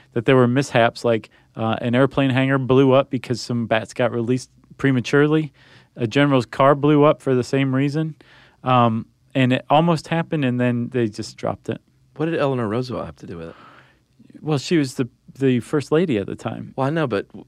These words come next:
Speaker 2: s-, since when did first ladies not, could, like, work with education and nutrition? Like, when was
Speaker 1: Oh,
Speaker 2: she
Speaker 1: man.
Speaker 2: like, "How about Bombats?"
Speaker 1: Eleanor Roosevelt
Speaker 2: <laughs>
Speaker 1: definitely was at, s-, at, seated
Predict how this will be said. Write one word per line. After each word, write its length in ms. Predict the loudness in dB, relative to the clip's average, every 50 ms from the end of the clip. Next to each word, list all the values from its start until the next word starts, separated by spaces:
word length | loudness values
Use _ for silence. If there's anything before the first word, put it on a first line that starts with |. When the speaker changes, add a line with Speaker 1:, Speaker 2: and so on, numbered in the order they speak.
| -20 -20
Speaker 2:
s-, 140 | -20 -20 _ _ _ _ _ _ _ _ _ _ _ _ _ _ _ _ _ _ _ _ _ _
since 260 | -16 -14 -14 -10 -4
when 120 | -4 -4 -4
did 100 | -2 -2
first 220 | -2 -2 0 2
ladies 320 | 0 2 2 0 -2 -2
not, 220 | -4 -4 -4 -4 -6
could, 200 | -10 -10 -6 -4
like, 160 | -6 -6 -6 _ _ -6 -2
work 200 | -2 -2 0 -2
with 120 | -4 -2
education 600 | -2 -4 -4 -6 -4 -2 -2 -2 0 -2 -6 -6
and 120 | -6 -6 -6
nutrition? 500 | -6 -8 -4 -4 -4 -4 -2 -6 -6 -6
Like, 240 | -6 -8 -6 -2 0
when 100 | 2 4
was 140 | 4 6
Speaker 1:
Oh, 40 | 6
Speaker 2:
she 60 | 6
Speaker 1:
man. 100 | 4 4
Speaker 2:
like, 140 | 4 2 -2 -6 -18 -20 -6 -4
"How 60 | 2
about 240 | 4 4 4 4 4
Bombats?" 680 | 4 4 4 4 4 4 2 2 2 -2 -6 0 2
Speaker 1:
Eleanor 380 | 4 6 6 6 6 4 4 6
Roosevelt 680 | 6 4 2 2 0 2 4 4 4 2 0 -6 -2 2
Speaker 2:
<laughs> 0 |
Speaker 1:
definitely 520 | 2 2 2 0 -2 -2 0 2 2 2
was 200 | 2 0 2 2
at, 200 | 2 2 2 0 -4 _
s-, 260 | -12 -12 -10 -12 -8 -4
at, 240 | -4 -4 -4 -6 -18
seated 600 | -20 -16 -8 -6 -4 0 0 0 0 -2 -6 -16